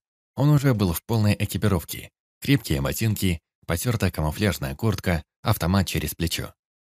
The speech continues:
Его лицо было сосредоточенным. "Солнце клонится!" Пятеро человек, включая меня,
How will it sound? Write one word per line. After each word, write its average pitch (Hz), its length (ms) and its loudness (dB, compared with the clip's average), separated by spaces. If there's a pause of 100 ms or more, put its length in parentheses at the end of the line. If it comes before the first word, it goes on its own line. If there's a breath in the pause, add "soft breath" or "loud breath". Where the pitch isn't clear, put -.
(180)
Его 135 180 4
лицо 131 360 2
было 113 260 2
сосредоточенным. 104 880 0 (720)
"Солнце 123 440 2
клонится!" 95 640 0 (600)
Пятеро 127 380 0
человек, 107 640 0
включая 80 480 0
меня, 92 380 0